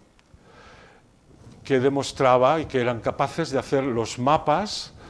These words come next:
de las neuronas en el cerebro, en este caso es un cerebro de rata,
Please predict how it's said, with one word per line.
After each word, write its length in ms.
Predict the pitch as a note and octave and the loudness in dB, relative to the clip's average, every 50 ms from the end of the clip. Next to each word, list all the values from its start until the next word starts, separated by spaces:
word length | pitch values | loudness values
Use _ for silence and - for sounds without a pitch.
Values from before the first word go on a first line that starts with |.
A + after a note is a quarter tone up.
| - - - - - - - - | -20 -20 -20 -20 -20 -20 -16 -12
de 500 | G#2+ G#2 G2 A#2+ A2+ A2+ A2 G#2+ - - - - | -8 -6 -2 -2 0 0 -2 -2 -4 -6 -10 -12
las 640 | A2+ A2+ A2 A2+ A2 A2 G#2+ G#2 - - - G2+ - - E2 - - | -8 -6 -2 -2 -2 -2 -2 -4 -6 -6 -8 -8 -10 -12 -14 -14 -12
neuronas 960 | A2 A2 A#2 A#2+ A#2 A#2 A#2 C3+ D#3 D3+ C#3+ C#3 D#3+ G3 - - - - - - - - - - - - - - _ - | -10 -8 -6 -4 -2 0 2 2 2 2 0 -2 -4 -6 -8 -10 -12 -12 -14 -18 -20 -20 -20 -20 -20 -20 -20 -20 _ -12
en 240 | - A#2+ A#2+ A#2 A2 | -8 -6 -6 -4 -4
el 100 | G#2+ G#2+ | -6 -6
cerebro, 480 | G2+ - - A2 G#2 B2 B2 B2 A2+ A2 | -8 -6 -4 -2 0 0 0 0 -2 -2
en 80 | G#2 | -4
este 220 | G#2 - - - G2 | -4 -6 -8 -6 -4
caso 200 | A#2 A2+ - C#3 | -4 -4 -4 -6
es 140 | - - | -8 -8
un 180 | - G2+ F#2+ F#2+ | -8 -8 -8 -8
cerebro 420 | - - - G2+ F#2+ F#2 F#2 F#2 F2+ | -8 -8 -6 -6 -4 -4 -4 -4 -4
de 60 | F2+ | -4
rata, 400 | E2 G2+ G2+ G2+ - D#3+ E2 - | -4 -4 -4 -4 -6 -10 -12 -12